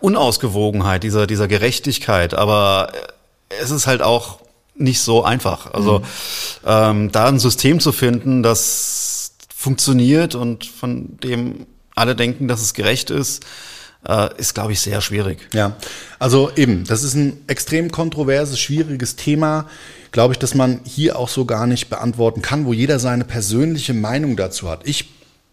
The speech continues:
Speaker 2: bin eigentlich immer in dem Glauben, dass Menschen, zum Beispiel ein Polizist oder jemand auf dem Jugendamt, seinen Job gerne macht. Und wenn wir da mal von ausgehen, dass das so ist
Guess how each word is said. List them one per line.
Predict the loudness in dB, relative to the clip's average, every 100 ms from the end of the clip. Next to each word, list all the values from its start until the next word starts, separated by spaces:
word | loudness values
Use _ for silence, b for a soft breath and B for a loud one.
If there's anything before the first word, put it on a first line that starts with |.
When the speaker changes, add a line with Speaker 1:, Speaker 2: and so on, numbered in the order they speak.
| _ 2
Speaker 2:
bin | 2 0 -4
eigentlich | -4 -2 -4 -4
immer | -2 0 -2 -6 b b b b -2
in | 2
dem | 2
Glauben, | 2 2 4 2 0 -6 -6
dass | -4 -2
Menschen, | 0 0 -4 -4 -4 -6 -6
zum | -4 0
Beispiel | 0 -2 -2
ein | -2
Polizist | -2 -4 -2 -2 -4 -2
oder | -2 0
jemand | 0 0 -2
auf | -4 -2
dem | -4 -4 -10 0
Jugendamt, | 2 2 0 0 0 -2 -6 B B B B B B _
seinen | -2 0 2 0 -4 -12 _ -10 -4
Job | -4 -4
gerne | -2 2 2
macht. | -2 -8 -16 -8
Und | -2 2
wenn | 4 4
wir | 2
da | 2
mal | 0
von | -2 -4
ausgehen, | -4 -4 -2 -2 0
dass | 0 -2
das | -4 -4
so | -4
ist | -2 -2 -4 -8